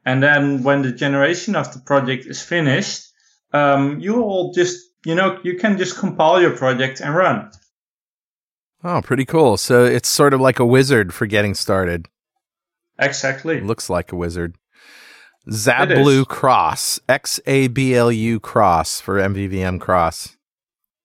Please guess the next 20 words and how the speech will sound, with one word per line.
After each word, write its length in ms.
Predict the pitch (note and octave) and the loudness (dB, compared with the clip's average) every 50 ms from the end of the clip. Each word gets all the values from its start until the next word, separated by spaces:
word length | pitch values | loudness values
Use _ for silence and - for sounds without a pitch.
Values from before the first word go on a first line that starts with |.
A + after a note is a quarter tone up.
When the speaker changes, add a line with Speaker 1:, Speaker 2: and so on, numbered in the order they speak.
| _ _ _ _ | _ _ _ _
Speaker 2:
Very 200 | - - C3+ D#3 | -10 -8 -8 -6
good. 340 | C#3+ - C#3+ D3+ A#2+ D#2+ C#2+ D2 _ _ _ _ _ _ _ _ _ _ _ _ _ _ - | -4 -2 -2 0 -2 -2 -4 -10 _ _ _ _ _ _ _ _ _ _ _ _ _ _ -2
Speaker 1:
And 160 | G3+ G#3 G#3 | 0 2 2
it 160 | G3+ G3 F3+ D#3 | 2 0 0 0
handles 400 | F3+ F#3+ F#3+ F#3+ F#3+ F#3 F#3 - | -2 -2 -2 -2 -4 -4 -4 -4
a 60 | F3+ | 0
lot 200 | E3 D#3+ D#3+ D#3+ | 2 2 2 2
of 140 | E3 D#3+ - | 0 -2 -4
things 260 | - D#3+ D#3+ D#3 - | -6 -6 -6 -8 -8
for 200 | - - F3 D3 | -6 -2 -2 0
you. 240 | B2+ B2 B2 A#2+ A#2+ | 0 0 0 0 -2
So, 260 | - - C#3 C3+ C3 | 0 0 0 0 0
for 160 | - - D3 | -2 -4 -4
example, 360 | C#3 - D3+ D3 C#3+ C#3 D#3 | -2 -2 -2 -2 0 0 0
if 180 | C#3+ C#3 - - | 0 0 0 2
you 120 | G#3 F3+ | 2 2
wanna 320 | E3+ E3+ E3+ E3 E3 D#3+ C#3+ | 4 4 2 2 0 0 0
do 360 | C3+ D3+ D3+ C#3+ C#3 - - | 0 0 0 0 -4 -6 -8
localization, 1160 | B2+ B2 C3 D#3 E3 E3 - D3 C#3 C#3 C3+ C3+ - C#3 C#3+ D#3 D3 - - - A#2 A2+ A2+ - _ _ _ _ _ - - _ _ _ - | -4 0 0 0 0 0 -2 -2 -2 -2 -2 -2 -2 -2 -2 -2 -4 -6 -10 -12 -12 -12 -12 -16 _ _ _ _ _ -20 -20 _ _ _ 0
it 320 | D#3 D#3+ D#3+ D#3 C#3 - | 2 2 2 2 0 -4